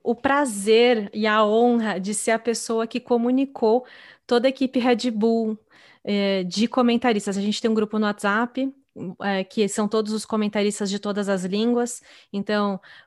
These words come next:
lógico, o Rob Warner, o Bart Branchins, a Lori, que faz as entrevistas, que é aquela inglesa que, que faz todas as entrevistas,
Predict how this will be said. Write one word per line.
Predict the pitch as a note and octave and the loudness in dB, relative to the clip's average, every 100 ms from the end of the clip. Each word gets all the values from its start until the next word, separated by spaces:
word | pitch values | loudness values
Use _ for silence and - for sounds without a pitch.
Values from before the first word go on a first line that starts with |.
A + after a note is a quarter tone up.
| - _ | -20 _
lógico, | G#3 G#3+ G3+ F#3 - | 0 2 4 0 -4
o | F#3 | -2
Rob | F#3 F#3 | 0 0
Warner, | G3+ G#3+ A3+ G#3+ G3+ G3 G3 F#3+ - - _ _ - | 2 2 4 4 2 -2 -2 -4 -8 -20 _ _ -10
o | |
Bart | F#3 F#3+ F3 | -4 -2 -2
Branchins, | G3 A#3 A3+ G#3+ - G3+ G3 G3 - | 0 2 4 2 -2 -4 -4 -6 -6
a | G3 | -2
Lori, | G3 G#3 G#3+ G3+ G#3 | 2 4 4 4 0
que | G3+ G3 | -2 -6
faz | - F#3 F#3 | -4 -4 -4
as | F#3 | -4
entrevistas, | G3 F#3+ F#3 G3 F#3+ F#3 - - | -6 -4 -6 -6 -6 -6 -8 -12
que | - | -8
é | F#3+ | -8
aquela | - F#3+ | -4 -4
inglesa | F#3 F#3 F#3 F#3 F#3 | -2 -2 -2 -4 -6
que, | - F#3+ F3 - G#3+ | -8 -10 -10 -14 -18
que | - | -18
faz | F#3+ F#3+ E3+ E3+ - | -12 -6 -6 -6 -10
todas | - F#3+ F#3+ | -8 -6 -6
as | F#3+ | -6
entrevistas, | F#3+ F3 F#3 F#3+ A#3+ A#3 - G#3+ G3 - | -6 -6 -6 -2 0 0 -4 -6 -6 -6